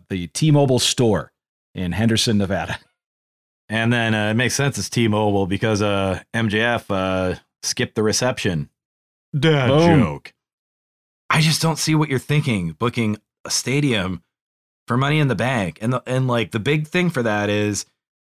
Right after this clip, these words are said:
Speaker 2: the thing that makes that work is the, um, how close you are to the action for Money in the Bank.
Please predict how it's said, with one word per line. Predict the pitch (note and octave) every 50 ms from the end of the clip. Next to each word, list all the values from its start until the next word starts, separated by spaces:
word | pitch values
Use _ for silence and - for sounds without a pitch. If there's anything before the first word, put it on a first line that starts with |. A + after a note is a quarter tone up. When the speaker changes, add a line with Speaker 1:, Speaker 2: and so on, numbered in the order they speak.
| _ _ _ _ _ _ _ _ _ _ _ _ -
Speaker 2:
the | C3
thing | - - G3 A3 A3
that | G#3 F#3+
makes | F#3+ F3+ - -
that | D#3+ C#3+ A2+ G#2+
work | G#2+ B2+ F3+ G#3+ A#3+ - - -
is | - A#2 A2+ A2 G#2 G2 F#2 -
the, | - A#2+ A#2+ A#2 A2+ A2 A2 A2 A2 G#2 G#2 - _ _ _ _ _ _ _ _ _
um, | A2 A2+ A#2 A2+ A2 G#2+ G#2+ G#2 G2+ F#2+ F#2+ F#2 F2 F#2+ - _ _ _ _
how | - - C#3+ C3
close | - - - C#3+ E3 E3+ - -
you | C3+ B2+ A2
are | B2 B2 C3 B2+
to | - - G#2+
the | A2 G#2+
action | A2+ A#2 A2 - - F2+ D2+ C#2 - _ _ _
for | _ A2+
Money | G#2+ G#2 G#2 G#2 G2+
in | G2 F#2+
the | F#2
Bank. | E2 F2 E2+ C#2+ A1 -